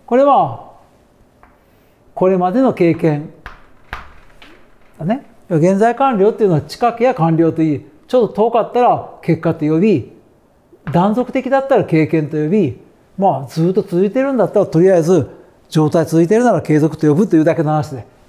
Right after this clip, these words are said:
同じ見方だからね。で、これまでに、で、neverがあれば、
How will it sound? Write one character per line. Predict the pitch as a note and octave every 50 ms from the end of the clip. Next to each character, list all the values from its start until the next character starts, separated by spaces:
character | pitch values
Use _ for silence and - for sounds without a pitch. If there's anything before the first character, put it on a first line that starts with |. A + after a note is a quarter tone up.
| _ -
同 | F#3+ E3+ E3+
じ | D#3+ C#3
見 | D#3 D#3
方 | D3+ D#3+ C3
だ | C#3+ C#3+
か | - G#2
ら | - C3
ね。 | G3+ A#3 _ _ _ _ _ _ _ _ _ _ _ -
で、 | A3+ A#3+ A#3+ F#3 C#3+ C3 - - - - - _ _ _ _ _ _ _ _ _ _ G3 _ _ _ _ _ _ _ _ _ _ _ _ _ _ _ _ _ - - _ -
こ | - F3
れ | F3+ A3 A#3+
ま | B3 B3
で | A#3 A#3+ A#3+
に、 | C4 C#4 - - - - _ _ _ _ _ _ _ _ _ _ _ _ _ _ _ _ _ _ -
で、 | G3+ G3+ F#3+ D3+ B2+ - - - -
never | D#3 F3 A3+ C#4 C#4 D4+ C#4 F#3 D3+
が | D#3 E3
あ | D3+
れ | C#3+
ば、 | C3+ D#3+ E3 C#3 G#2+ G#2